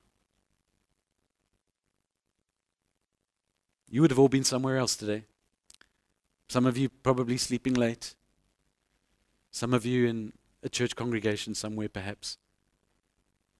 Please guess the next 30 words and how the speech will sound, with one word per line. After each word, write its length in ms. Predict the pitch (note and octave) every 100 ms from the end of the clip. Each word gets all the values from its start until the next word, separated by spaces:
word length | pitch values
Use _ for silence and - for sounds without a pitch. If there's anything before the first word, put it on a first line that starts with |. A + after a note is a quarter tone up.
| _ _
But 160 | - C#3+
because 540 | D3 - F3 F3+ - - _ -
we 100 | B2
made 300 | A#2+ C#3 C#3
the 100 | C#3+
adjustments 540 | - A2+ - A2+ G#2+
and 120 | A2+
were 160 | A2+ A2+
obedient, 540 | G#2+ A2 G#2+ G#2 G2 - _ _ _ -
God 180 | A#2+ A#2
has 160 | G#2+ - _ _
begun 400 | - - A2+ G#2+ G#2
to 80 | A2
do 240 | G2+ G2+
something 520 | G2 - G2 G2 G2+ F#2 _
amazing 460 | A2 G2+ G2+ G2 G2
through 320 | - G#2+ G2
Renew. 380 | G#2+ G2+ G2+ G2 F#2+ _ _ _ _ _ _ _ _ _ _ _ _ _ _ -
And 120 | D3
God 160 | E3+
wants 220 | D#3 E3+ -
to 80 |
continue 420 | D3+ D3 - E3 C#3+
to 100 | B2
do 160 | B2 A#2+
a 40 |
work 220 | A2 A#2+
through 220 | - B2
this 160 | G#2+ G#2
church. 500 | - A2+ G#2+ - -